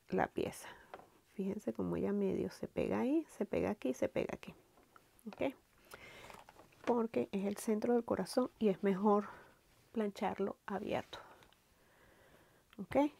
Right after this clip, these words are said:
El corazón ya está listo. Luego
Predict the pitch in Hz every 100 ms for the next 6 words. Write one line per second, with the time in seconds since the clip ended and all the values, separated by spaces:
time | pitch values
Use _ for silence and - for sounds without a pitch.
0 | - 208 196 165 175 - 269 302 - -
1 | 196 226 349 - 403 - - - - -
2 | - - - - - - - - - 196
3 | 196 202 233 277 415